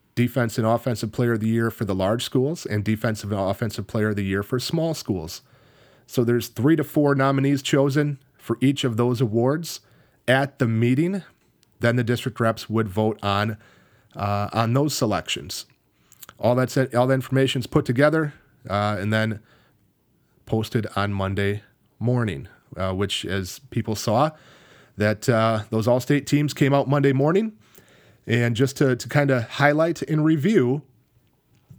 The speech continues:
it was, uh, Pulaski's Dylan Hendricks that was chosen as the large school offensive player of the year.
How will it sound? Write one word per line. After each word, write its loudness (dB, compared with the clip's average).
it 0
was, 2
uh, 2
Pulaski's 2
Dylan 2
Hendricks 0
that 2
was 0
chosen 2
as 0
the 0
large 2
school 0
offensive 0
player 0
of -2
the -2
year. 0